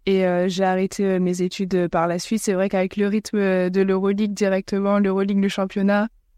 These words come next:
euh, c'est très intense, avec l'équipe de France également. Donc, euh, c'est vrai que j'ai, j'ai préféré arrêter mes études et me concentrer sur le basket. C'est vraiment un choix que je regrette pas et, euh, et, et je suis fière de ça. Je pense, je pense que les études, c'est important, mais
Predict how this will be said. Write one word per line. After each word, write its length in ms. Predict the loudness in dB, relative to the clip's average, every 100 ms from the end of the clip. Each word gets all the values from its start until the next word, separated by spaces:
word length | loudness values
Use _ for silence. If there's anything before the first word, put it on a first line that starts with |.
| _
euh, 440 | 0 2 2 0 -2
c'est 200 | -4 -6
très 180 | -2 0 2
intense, 560 | 2 2 0 -2 -8 -4
avec 220 | -2 -2
l'équipe 240 | -4 -4
de 140 | -2 0
France 280 | 0 -2
également. 360 | 0 0 2 2
Donc, 260 | 0 -2 -2
euh, 140 | -2
c'est 120 | 0
vrai 160 | 0 0
que 300 | 0 0 0
j'ai, 540 | 0 0 0 0 -4 -8 _ _ -12
j'ai 120 | -6
préféré 380 | 0 0 2 2
arrêter 320 | 2 2 0
mes 180 | 2 2
études 300 | 0 -2 0
et 80 | 2
me 140 | 2
concentrer 420 | -2 -4 -4 -4 -4
sur 140 | -2
le 60 | -2
basket. 360 | -2 -2 -2
C'est 140 | -2 -2
vraiment 300 | 0 2 0
un 40 |
choix 200 | 0 -2
que 120 | 0
je 80 | -2
regrette 440 | 0 0 -2 -4
pas 280 | -2 2 2
et, 240 | 2 0 0
euh, 320 | -2 -4 -4 -6 -4
et, 500 | -2 -2 -4 -6 -8
et 80 | -8
je 60 | -4
suis 120 | -2
fière 200 | 0 0
de 80 | 0
ça. 160 | 0
Je 60 | -2
pense, 240 | -2 -4 -6 -14
je 60 | -6
pense 220 | -6 -4
que 240 | -2 -2 -4 _ -20 -12 -2
les 160 | 0
études, 260 | 0 -2 -4
c'est 280 | -2 -2 0
important, 520 | -2 -4 -4 0 0
mais 500 | 2 2 2 2 -2